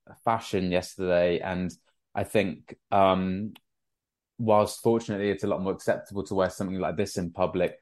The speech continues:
you're into fashion, you've probably seen as well, eh, with recent brands like Off-White, for example, they, Virgil, before he passed away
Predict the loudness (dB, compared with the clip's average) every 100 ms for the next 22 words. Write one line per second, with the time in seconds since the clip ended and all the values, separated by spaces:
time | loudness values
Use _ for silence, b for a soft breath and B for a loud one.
0 | b b 2 4 4 2 -2 -2 0 -2
1 | 0 2 0 0 0 0 0 2 4 4
2 | 2 _ -4 -2 -2 -4 -8 -8 _ -8
3 | -2 -2 -4 -4 -4 -2 -4 -2 -4 0
4 | 2 4 2 0 -2 -2 -4 -4 -2 0
5 | 2 0 -6 _ _ _ _ 0 6 6
6 | 4 2 0 0 -6 -2 -2 -2 -4 -4
7 | 0 2 4 4 2 0